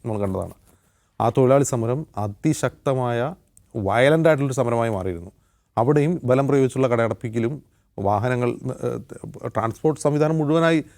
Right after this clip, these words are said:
നിശ്ചലമായി പോയിരുന്നു. അത് ഒരു ദിവസമൊന്നുമല്ല, ദിവസങ്ങളോളാണ് അതുണ്ടായിരുന്നത്. അപ്പോൾ ട്രേഡ് യൂണിയനുകൾ അവരുടെ ഡിമാൻഡ് നിവർത്തിക്കാൻ വേണ്ടി നടത്തുന്ന സമരങ്ങൾ, ഏഹ്, ആ സമരങ്ങളോട്, ആ സമരത്തിൻ്റെ കോസിനോട് താല്പര്യമുള്ളവർ അതിനോട് സഹകരിക്കും,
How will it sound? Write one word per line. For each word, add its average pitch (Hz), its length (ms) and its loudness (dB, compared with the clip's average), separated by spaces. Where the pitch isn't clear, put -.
നിശ്ചലമായി 147 400 4
പോയിരുന്നു. 101 300 0
അത് 123 80 0
ഒരു 135 160 2
ദിവസമൊന്നുമല്ല, 135 560 -2
ദിവസങ്ങളോളാണ് 117 760 -2
അതുണ്ടായിരുന്നത്. 98 480 -2
അപ്പോൾ 160 280 0
ട്രേഡ് 165 260 6
യൂണിയനുകൾ 175 460 4
അവരുടെ 151 260 0
ഡിമാൻഡ് 131 640 2
നിവർത്തിക്കാൻ 123 440 0
വേണ്ടി 117 160 -2
നടത്തുന്ന 110 220 -4
സമരങ്ങൾ, 98 420 -6
ഏഹ്, 107 440 0
ആ 143 80 4
സമരങ്ങളോട്, 139 760 0
ആ 135 300 2
സമരത്തിൻ്റെ 135 480 -2
കോസിനോട് 139 480 -2
താല്പര്യമുള്ളവർ 131 420 2
അതിനോട് 127 220 0
സഹകരിക്കും, 117 720 -4